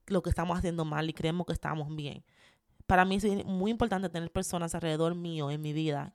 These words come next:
que siempre me van a ayudar a pisar el suelo,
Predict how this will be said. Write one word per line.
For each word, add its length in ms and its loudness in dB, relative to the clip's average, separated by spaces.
que 160 -4
siempre 360 -4
me 80 -4
van 180 -2
a 40 0
ayudar 480 2
a 320 0
pisar 320 2
el 100 -2
suelo, 460 2